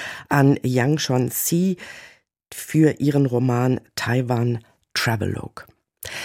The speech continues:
Gregor Sander hat jetzt die Kulturpresseschau für Sie. Es geht um einen Wurf, um Bälle, aber vor allem um das Feuilleton selbst.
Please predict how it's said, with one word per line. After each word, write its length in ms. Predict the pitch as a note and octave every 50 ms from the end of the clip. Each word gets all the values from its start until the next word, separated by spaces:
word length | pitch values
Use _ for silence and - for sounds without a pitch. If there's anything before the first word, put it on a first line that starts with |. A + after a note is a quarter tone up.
| - - D3 -
Gregor 280 | - - G3 F#3+ G3+ F#3
Sander 360 | D#3+ E3+ G3 G#3+ F#3+ E3+ E3
hat 180 | F3+ E3+ - -
jetzt 320 | E3 D3+ - - - -
die 140 | D3+ D3+ C#3+
Kulturpresseschau 1000 | - - C#3+ C3 - - F3 - - - F#3 F#3 - F3+ E3+ - - E3+ F3+
für 200 | F3 - - F#3
Sie. 380 | F3 D#3 D#3+ D#3+ E3+ F3 F3 - -
Es 360 | - D#3 D3+ D3 - - -
geht 260 | - C3 D3+ D3 - - _
um 300 | - C3+ C#3 C#3 C3 A2 -
einen 320 | - C3+ C3 C3 B2 B2 - -
Wurf, 600 | - C3 B2+ B2+ C#3+ D3+ E3 G#3 C#4 - - - -
um 320 | _ - D3+ C#3 C3 B2+ - - -
Bälle, 680 | - A#2 A#2 A2 - C3 B2+ C3 C#3+ E3 F#3 G#3 B3 - _ _ _ _
aber 460 | - - B2+ B2 B2 C3 D3 F#3+ C4 D4+ - - - - - - - _
vor 220 | _ - - -
allem 420 | - - C#3+ D3+ E3+ F3+ F3+ E3+ - _
um 160 | _ - B2+ A#2
das 220 | A#2 A#2 - -
Feuilleton 500 | - - F#3+ G3+ G#3 G3 - - F3+ F3
selbst. 600 | D3+ C3 - - - _ - - - - - -